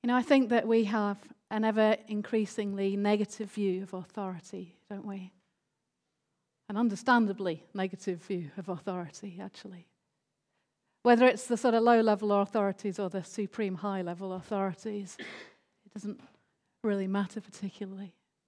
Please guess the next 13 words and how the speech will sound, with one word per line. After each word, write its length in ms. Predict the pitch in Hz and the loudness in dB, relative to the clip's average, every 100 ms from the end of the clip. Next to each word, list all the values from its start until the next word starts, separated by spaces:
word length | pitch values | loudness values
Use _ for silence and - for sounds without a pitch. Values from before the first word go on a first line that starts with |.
| _ _ _ _ _ _ _ _ _ _ _ _ _ _ _ _ _ _ _ _ _ _ - | _ _ _ _ _ _ _ _ _ _ _ _ _ _ _ _ _ _ _ _ _ _ 0
They 320 | 240 233 233 | 6 6 6
deceive 500 | 233 233 - 254 226 | 2 -4 0 0 0
us. 420 | 202 170 - - - _ _ _ _ _ _ _ | -4 -8 -14 -16 -20 _ _ _ _ _ _ _
They 180 | 202 202 | -6 -4
disappoint 640 | 233 - 233 - 254 247 | -4 -4 -6 -2 0 0
us. 480 | 208 190 - - - - _ _ _ _ _ _ _ _ _ _ _ _ _ _ _ 196 | -4 -10 -12 -18 -20 -20 _ _ _ _ _ _ _ _ _ _ _ _ _ _ _ -14
We've 220 | 196 185 | -12 -10
got 240 | - 220 - | -6 -8 -8
suspicious 760 | 233 - 254 208 233 208 - 208 | -12 -6 -4 -2 -4 -6 -10 -12
and 260 | 196 190 - _ _ _ _ _ _ _ _ _ _ _ _ | -12 -12 -16 _ _ _ _ _ _ _ _ _ _ _ _
mistrusting 760 | 190 _ - 233 - 226 214 202 | -20 _ -10 -10 -8 -8 -6 -8
of 180 | 190 | -10
authority. 880 | - 190 226 208 196 - 226 214 202 | -10 -8 -6 -4 -6 -8 -12 -12 -14